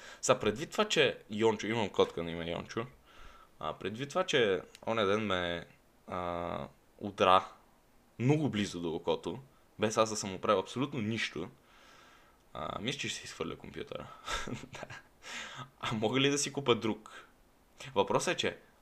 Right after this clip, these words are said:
ако беше, ставаше въпрос само за забавление, мисля, че щях да се справя без компютър. Обаче,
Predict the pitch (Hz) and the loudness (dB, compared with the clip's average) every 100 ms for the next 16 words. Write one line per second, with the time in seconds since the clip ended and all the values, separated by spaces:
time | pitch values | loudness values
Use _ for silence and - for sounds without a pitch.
0 | - 104 - 92 113 160 147 135 143 135 | 4 4 4 -2 0 0 2 2 2 -2
1 | 110 123 123 123 127 101 98 90 95 113 | -4 -4 2 4 4 -2 -2 -2 -2 -2
2 | 151 127 - - - 107 101 - - 87 | -2 -8 -6 -4 0 2 0 -6 0 0
3 | 80 - - - - - - 73 113 160 | 2 -4 -8 -14 -14 -10 -8 0 0 2
4 | 139 | -2